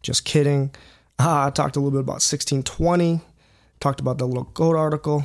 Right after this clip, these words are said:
which I appreciate. That was fun. That was like a scavenger hunt. I was like, "I, I gotta check this out." 'Cause a lot of times, too, people will just throw things out there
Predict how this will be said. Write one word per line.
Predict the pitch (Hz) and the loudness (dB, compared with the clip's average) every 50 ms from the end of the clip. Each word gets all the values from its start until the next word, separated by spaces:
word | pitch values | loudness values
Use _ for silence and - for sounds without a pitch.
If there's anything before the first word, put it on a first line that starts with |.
| - - | -4 -6
which | - 131 - | -6 0 2
I | 180 190 | 2 2
appreciate. | 185 - 185 175 156 - 147 131 127 | 4 4 2 4 4 4 2 2 4
That | 147 160 | 2 2
was | 160 147 | 2 2
fun. | - - 147 143 127 127 | 2 2 2 2 2 2
That | 131 | 0
was | 131 139 | 0 0
like | 147 139 | 0 -2
a | 131 | -2
scavenger | - - 147 139 143 139 131 120 | 0 0 2 2 2 2 0 0
hunt. | 127 127 123 123 - | 0 0 -2 -2 -2
I | 120 | -4
was | 120 123 - | -4 -6 -6
like, | - | -6
"I, | 131 127 | -4 -4
I | 120 117 127 123 | -4 -4 -4 -2
gotta | 131 131 | -2 -2
check | 120 - 139 - | -2 -2 -4 -4
this | 131 - | -4 -2
out." | 151 131 - | -2 -2 -4
'Cause | - - - - - - 185 | -6 -12 -16 -10 -4 0 2
a | 190 | 4
lot | 247 262 220 | 4 4 4
of | - | 4
times, | 214 190 170 - | 4 2 2 2
too, | - 185 175 170 | 2 2 2 2
people | - 180 156 160 156 | 2 0 0 2 2
will | 147 147 | 2 2
just | 143 147 - - | 2 0 -2 0
throw | - 147 143 143 | 2 2 2 2
things | - 151 139 131 | 2 2 2 2
out | 135 135 135 - | 2 0 0 2
there | 147 143 143 143 135 | 2 2 2 0 -2